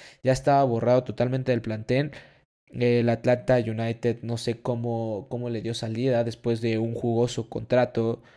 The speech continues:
con este equipo, y creo que el América alzó la mano y muy mal, muy mal porque, pues, es de estos jugadores que ya no traen nivel, que en su momento, digamos que fue, que fue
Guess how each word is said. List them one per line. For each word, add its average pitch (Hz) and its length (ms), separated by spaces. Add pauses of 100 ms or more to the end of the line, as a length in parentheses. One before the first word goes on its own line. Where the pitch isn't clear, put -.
con 113 180
este 127 160
equipo, 139 520 (360)
y 120 160
creo 120 220
que 160 80
el 147 80
América 131 760
alzó 113 240
la 139 140
mano 139 340
y 110 180
muy 113 300
mal, 113 480
muy 135 220
mal 156 240
porque, 185 320
pues, 135 280 (1000)
es 165 160
de 170 80
estos 175 240
jugadores 147 480
que 123 140
ya 123 100
no 139 200
traen 139 260
nivel, 123 460 (260)
que 123 320
en 120 140
su 131 120
momento, 139 800
digamos 131 460
que - 120
fue, 131 580
que 123 100
fue 127 300